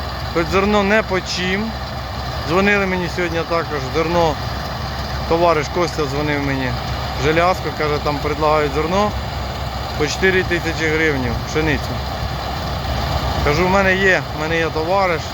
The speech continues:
який мене вже завіз, це Андрій ось о». І я йому не можу по такій ціні заплатити, тому що його труди і те, що люди вкладають у землю, це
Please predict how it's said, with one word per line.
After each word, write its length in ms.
який 240
мене 240
вже 260
завіз, 400
це 160
Андрій 400
ось 200
о». 160
І 40
я 140
йому 180
не 100
можу 300
по 120
такій 220
ціні 200
заплатити, 460
тому 180
що 160
його 200
труди 480
і 80
те, 100
що 140
люди 240
вкладають 540
у 60
землю, 460
це 200